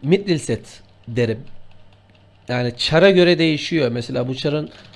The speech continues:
bu şardın fiyatı yüksek. Evet, çok iyi bir item. Kaç Murat? Şu bir. Beyler, görüyorsunuz mu? Dört asas bak, sikik gibi kovaladı. Şimdi anlatacağım size mantığını olayın. Şimdi beyler, benim hatam kaç M D onla?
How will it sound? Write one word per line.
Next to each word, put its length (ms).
bu 60
şardın 340
fiyatı 360
yüksek. 400
Evet, 260
çok 240
iyi 140
bir 60
item. 320
Kaç 220
Murat? 240
Şu 200
bir. 260
Beyler, 200
görüyorsunuz 480
mu? 60
Dört 240
asas 300
bak, 160
sikik 380
gibi 160
kovaladı. 260
Şimdi 240
anlatacağım 520
size 180
mantığını 480
olayın. 240
Şimdi 240
beyler, 380
benim 180
hatam 360
kaç 380
M 260
D 60
onla? 380